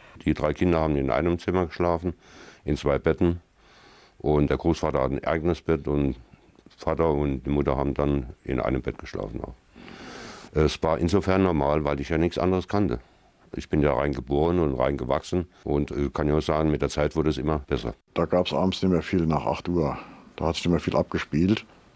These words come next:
Speaker 2: Bei uns war es also so gewesen, wenn mein Vater, der hatte früh Mittag Nachtschicht gehabt. Und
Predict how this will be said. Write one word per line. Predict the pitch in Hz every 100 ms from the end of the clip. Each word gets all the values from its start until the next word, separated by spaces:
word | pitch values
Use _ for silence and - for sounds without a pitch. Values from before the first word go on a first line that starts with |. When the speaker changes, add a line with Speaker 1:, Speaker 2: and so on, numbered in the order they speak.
| _ -
Speaker 2:
Bei | 101
uns | 101
war | 104 107
es |
also | 101 90
so | 92 113
gewesen, | 104 107 107 104 95
wenn | 95
mein | 85
Vater, | 87 98 98 87
der | 82
hatte | 87
früh | - 104
Mittag | 101 92 78
Nachtschicht | 101 - 120 -
gehabt. | 107 117 - - - _ _ _ - - -
Und | 98 92